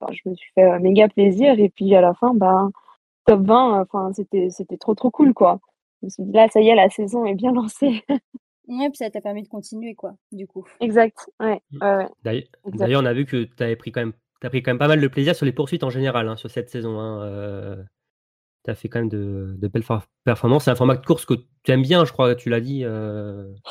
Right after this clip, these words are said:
Speaker 1: Euh, ben oui, ce, moi c'est vraiment, en fait, euh, c'est un format que j'aime vraiment bien parce que c'est en confrontation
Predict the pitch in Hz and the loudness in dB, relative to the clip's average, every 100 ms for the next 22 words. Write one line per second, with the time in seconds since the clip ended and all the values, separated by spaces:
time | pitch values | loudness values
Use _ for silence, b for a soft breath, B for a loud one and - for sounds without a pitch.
0 | B B _ _ _ 277 277 277 277 269 | B B _ _ _ 4 6 6 4 4
1 | 262 226 269 277 277 254 285 320 _ - | 4 6 6 6 0 -4 -6 -8 _ -16
2 | 254 247 254 311 277 247 226 254 _ _ | -16 -14 -16 -14 -10 -10 -12 _ _ _
3 | - 294 277 240 226 - 240 220 240 254 | -20 -18 -12 -12 -14 -14 -14 -10 -10 -10
4 | 277 226 208 233 254 277 302 285 - 214 | -12 -12 -12 -12 -8 -8 -8 -8 -8 -6
5 | 220 208 247 - 269 254 247 - | -6 -6 -10 -12 -4 0 0 0